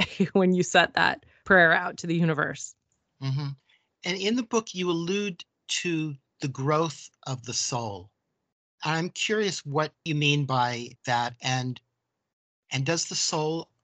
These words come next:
Speaker 2: grow?
Speaker 1: Yeah, the soul is in process, even though it's like, it, it, it's kind of ironic 'cause it's like a perfected state, but it's also in everything is evolving as well. And so some people will talk about it in terms of the dimensions, like the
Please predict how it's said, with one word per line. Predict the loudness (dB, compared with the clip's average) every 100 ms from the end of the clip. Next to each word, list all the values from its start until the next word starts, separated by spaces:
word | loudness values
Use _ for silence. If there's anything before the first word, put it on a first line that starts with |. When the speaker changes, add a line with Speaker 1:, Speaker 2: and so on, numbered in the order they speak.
| _ _ _ _
Speaker 2:
grow? | 0 2 0 -4 -10 _ _ _ _ _ _ _ _ _ _ _ _ _
Speaker 1:
Yeah, | 4 6 4
the | -2
soul | 0 2 4 2
is | 0 2
in | 2
process, | 4 4 2 0 -4
even | -2 0
though | 2 4
it's | 2 -2
like, | -4 -4 -6 -16 _ _ 4
it, | 4 8
it, | 6 6
it's | 0 2
kind | 4 8
of | 8
ironic | 8 6 4 -2
'cause | -8 -8
it's | -2
like | -2 -2 -10 _ -20 -20 -20 -14
a | -4
perfected | 0 4 2 2 -4
state, | 0 2 2 2
but | -2
it's | 2
also | 2 2
in | -2
everything | -2 -2 -2 -2 -2
is | -4 -6 -10
evolving | -2 0 2 -2 -6 -8 -4
as | -2 0
well. | 2 2 2 -4 -14 -2
And | 2 2
so | 6 6 8 6 0 -10
some | 2 4
people | 4 2 2
will | 2
talk | 2 2
about | 4 2
it | 2
in | 0
terms | -2 -2
of |
the | 0
dimensions, | 0 0 0 0 0 0 0 2
like | 6 6 4
the | -2 0